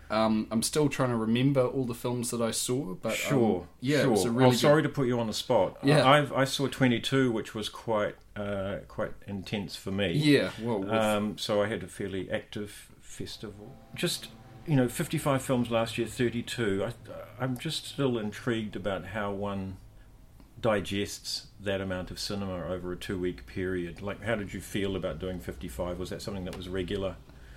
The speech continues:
Speaker 2: for you, or?
Speaker 1: No, it wasn't. And, uh, last year I actually went to Auckland as well for one weekend, so I managed to fit in, I think,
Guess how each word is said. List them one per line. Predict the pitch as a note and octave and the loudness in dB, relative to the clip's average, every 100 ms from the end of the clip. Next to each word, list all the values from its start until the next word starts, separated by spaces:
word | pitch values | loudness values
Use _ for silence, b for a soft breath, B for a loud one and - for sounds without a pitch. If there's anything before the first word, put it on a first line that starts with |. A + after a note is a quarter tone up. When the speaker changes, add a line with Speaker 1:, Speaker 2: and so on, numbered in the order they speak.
| B B B | B B B
Speaker 2:
for | - G2+ | -8 -6
you, | G2 G2 G#2 G#2+ | -2 -2 -2 -4
or? | F#2+ F#2 F2+ | -4 -4 -4
Speaker 1:
No, | E3 E3+ D3+ D#3+ | -4 -2 2 4
it | C#3+ | 4
wasn't. | D3+ D3 D3 C3 | 4 4 4 4
And, | C3 C3+ C3 | 6 6 8
uh, | B2+ B2+ B2+ | 8 8 8
last | B2 C3+ C#3+ C#3+ - | 8 6 4 2 0
year | C#3 B2 A#2 A2+ | 2 4 4 2
I | F2+ A2+ A2+ | 4 4 2
actually | A2+ - A#2 | 0 0 2
went | A2+ - | 0 0
to | G#2 A#2 | 0 0
Auckland | A#2 C3+ A#2+ | 0 0 0
as | A2 G#2+ | 0 0
well | A#2+ D3+ | 2 2
for | E3+ D#3 | 0 -2
one | D3+ | 0
weekend, | D3 D3 D#3 E3+ F#3 | 2 0 -2 -4 -4
so | - A2+ | -4 0
I | |
managed | A2+ A2+ A2+ | 0 0 -2
to | A#2+ A2 | -2 -2
fit | F#2 - B2 | -4 -4 0
in, | A2+ A2+ G#2+ | 2 0 0
I | F#2+ | -4
think, | - A2 - | -6 -6 -8